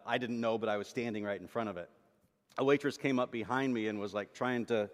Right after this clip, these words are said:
to reach around, and my wife kinda pulled me aside, and so that I didn't know I was blocking the way, I was blocking the way, and so she pulled me over and,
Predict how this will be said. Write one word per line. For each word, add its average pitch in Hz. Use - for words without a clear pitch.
to 120
reach 120
around, 113
and 110
my 107
wife 135
kinda 131
pulled 135
me 127
aside, 120
and 113
so 127
that 117
I 101
didn't 110
know 117
I 113
was 107
blocking 107
the 104
way, 127
I 123
was 101
blocking 101
the 104
way, 135
and 104
so 113
she 107
pulled 127
me 113
over 113
and, 98